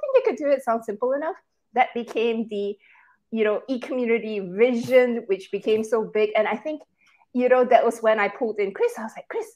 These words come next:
we have to do this. Like, I don't know how to do these things in the back end, you know, <laughs> can you join me and help me do?" And I think, like, with, with this thing and this thing,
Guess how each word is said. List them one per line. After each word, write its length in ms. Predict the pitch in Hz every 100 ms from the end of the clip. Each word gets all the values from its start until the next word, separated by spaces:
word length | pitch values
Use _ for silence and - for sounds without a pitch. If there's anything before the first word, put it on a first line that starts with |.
| _ _ _ _ _ _ -
we 160 | 262
have 140 | 427 359
to 60 |
do 140 | 320 719 640
this. 260 | - - 202
Like, 160 | 190 -
I 100 | -
don't 180 | 440 202
know 80 | 202
how 60 | 208
to 140 | 175
do 140 | 190
these 200 | 180 202 - _
things 260 | 240 208 214
in 80 | 185
the 80 | 175
back 220 | 185 180 -
end, 260 | 180 214 226
you 100 | 196
know, 140 | 220
<laughs> 80 | 277
can 120 | 262
you 140 | 330
join 260 | - 247 254
me 120 | 262
and 120 | 247
help 220 | - - 247
me 60 |
do?" 80 | 254 - - - -
And 120 | 415
I 80 | 415
think, 240 | 494 453
like, 160 | 381 -
with, 140 | 302 254 _
with 160 | 294 247
this 220 | 359 -
thing 300 | - 330 320
and 160 | 247 247
this 200 | 330 -
thing, 240 | 311 320